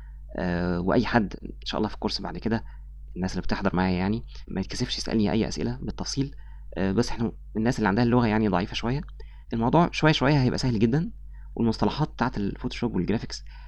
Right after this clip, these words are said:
هي بتتكرر و-، وبسيطة وسهلة. في الأول ممكن تبقى الموضوع يلخبط شوية، لكن إحنا واحدة واحدة هن-،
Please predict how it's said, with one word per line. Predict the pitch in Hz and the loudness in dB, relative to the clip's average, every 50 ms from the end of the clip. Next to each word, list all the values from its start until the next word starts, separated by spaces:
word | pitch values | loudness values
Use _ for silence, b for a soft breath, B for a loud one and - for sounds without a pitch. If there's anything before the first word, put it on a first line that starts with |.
| b b b - | b b b -2
هي | 101 | -2
بتتكرر | 101 - - - - 117 117 127 135 - - - - - | -2 -2 -4 -2 0 2 2 2 2 0 -4 -12 -10 -8
و-، | - 85 90 87 85 90 | -6 -4 -2 -2 0 0
وبسيطة | 85 - 85 90 92 95 90 - 123 120 - 107 | -2 -2 -2 0 0 0 2 2 0 2 0 0
وسهلة. | - 120 120 135 175 208 165 - | -2 -2 -2 -2 -2 -4 -4 0
في | - | 2
الأول | - - 139 131 120 | 4 6 6 6 6
ممكن | 127 123 - 98 | 4 2 0 -2
تبقى | - - - - 92 87 90 | -4 -4 -6 -6 -4 -4 -4
الموضوع | 90 87 85 90 95 101 98 87 - - | -4 -4 -4 -4 -2 -2 -2 -2 -4 -2
يلخبط | 101 104 - 101 - | -4 -4 -4 -6 -8
شوية، | - - 113 127 147 b b b b b b b b b b - - - | -4 -4 -4 -4 -4 b b b b b b b b b b -12 -6 -4
لكن | 110 113 - 123 110 98 - - | -2 0 2 2 2 2 0 -2
إحنا | - - 110 | 0 2 2
واحدة | 113 - 113 104 | 2 4 4 2
واحدة | 117 127 117 110 101 | 2 2 0 -2 0
هن-، | 98 92 - | 0 -2 -2